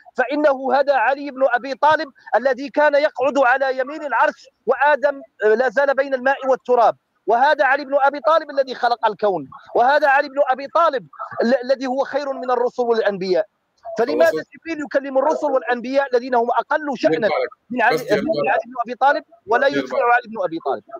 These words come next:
Speaker 2: دير بالك، كلاب الحوأب حولك لا يعضك كلب من كلاب الحوأب، دير بالك، انتبه، انتبه أخونا العزيز. شوف أخونا العزيز الفاضل، هذا من باب الملاطفة. آه، شوف أخونا العزيز الفاضل، أولًا علي بن أبي طالب خال-، خالق الكون، هذه ما نقر بها، احنا لا نعتقد بها.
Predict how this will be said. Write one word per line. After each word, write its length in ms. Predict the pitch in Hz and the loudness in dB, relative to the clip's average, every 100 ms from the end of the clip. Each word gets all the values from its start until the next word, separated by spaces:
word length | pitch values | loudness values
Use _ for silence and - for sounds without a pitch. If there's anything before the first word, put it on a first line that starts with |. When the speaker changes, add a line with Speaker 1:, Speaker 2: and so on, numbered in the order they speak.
| - 679 - | -2 0 0
Speaker 2:
دير 180 | 131 139 | -4 -6
بالك، 380 | 139 143 127 - | -4 -6 -6 -6
كلاب 280 | 139 135 131 | -2 -2 -4
الحوأب 440 | 127 139 143 131 | -4 -4 -2 -6
حولك 380 | - 139 147 143 | -6 -8 -8 -8
لا 80 | 131 | -8
يعضك 440 | 120 127 127 - | -6 -6 -8 -12
كلب 240 | 143 135 120 | -14 -14 -16
من 100 | 107 | -16
كلاب 300 | 123 113 110 | -10 -10 -10
الحوأب، 360 | - 110 104 | -10 -10 -10
دير 160 | 110 107 | -12 -12
بالك، 360 | - 90 _ _ | -12 -18 _ _
انتبه، 320 | _ 107 95 _ _ _ | _ -18 -18 _ _ _
انتبه 280 | - 127 101 | -12 -10 -12
أخونا 300 | 98 92 87 | -16 -18 -18
العزيز. 280 | - _ _ _ _ | -20 _ _ _ _
شوف 200 | - 208 | -4 -2
أخونا 320 | 196 143 120 | -2 -4 -6
العزيز 300 | 95 90 90 | -6 -10 -12
الفاضل، 440 | 92 - 95 - 131 | -14 -8 -8 -8 -8
هذا 60 | |
من 100 | 139 | -4
باب 180 | 131 123 | -2 -2
الملاطفة. 560 | 113 110 98 92 87 - _ _ _ _ _ _ - | -4 -8 -10 -10 -16 -20 _ _ _ _ _ _ -4
آه، 420 | 120 120 120 117 | -2 0 0 -2
شوف 240 | 110 - - | -6 -14 -14
أخونا 280 | - 107 | -12 -12
العزيز 320 | 95 95 95 92 | -10 -14 -16 -20
الفاضل، 340 | - 90 - | -20 -20 -12
أولًا 520 | 139 135 127 120 110 107 _ | -8 -6 -6 -6 -12 -16 _
علي 240 | 110 127 120 | -14 -12 -12
بن 100 | 117 | -12
أبي 160 | 113 | -12
طالب 280 | 120 113 107 | -8 -8 -8
خال-، 440 | - 123 117 113 _ | -10 -10 -8 -12 _
خالق 340 | 123 113 113 | -12 -10 -10
الكون، 420 | 110 - 123 123 | -14 -8 -8 -8
هذه 260 | 127 117 120 | -14 -14 -14
ما 200 | 139 123 | -12 -12
نقر 240 | 98 101 | -14 -16
بها، 220 | 92 101 110 | -20 -20 -20
احنا 200 | _ 110 | _ -20
لا 60 | 95 | _
نعتقد 420 | _ _ 95 90 | _ _ -20 -20
بها. 200 | 90 | -20